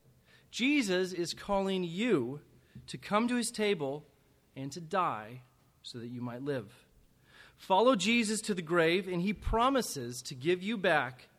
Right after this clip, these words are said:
thirty, sixty, and a hundredfold what you have given him.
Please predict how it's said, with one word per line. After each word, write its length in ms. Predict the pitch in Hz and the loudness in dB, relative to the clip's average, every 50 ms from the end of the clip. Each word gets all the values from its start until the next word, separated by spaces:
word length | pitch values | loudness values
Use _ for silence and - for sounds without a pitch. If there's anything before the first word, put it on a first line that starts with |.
| - | -10
thirty, 440 | - - 196 196 202 214 214 214 208 _ - - _ - | -2 0 0 0 0 -2 -4 -6 -8 _ -20 -20 _ -14
sixty, 640 | - - - 220 214 214 - - - 139 127 127 123 - - - - - - | -10 -2 0 0 0 0 0 -8 -8 -8 -10 -10 -12 -16 -20 -20 -20 -14 -8
and 120 | - 147 156 | -4 -2 0
a 80 | 156 | 0
hundredfold 840 | 160 - - 226 269 254 202 196 156 - - - 135 113 101 98 101 120 - _ _ _ _ _ | -2 0 2 4 4 4 4 2 0 -2 -4 -6 -6 -6 -6 -8 -12 -16 -20 _ _ _ _ _
what 160 | - 135 127 | -14 -12 -8
you 140 | 139 160 156 | -6 -4 -4
have 140 | 151 135 123 | -4 -4 -6
given 280 | - 143 139 127 123 110 | -4 -6 -4 -4 -6 -6
him. 300 | 123 139 120 101 92 | -6 -6 -8 -8 -10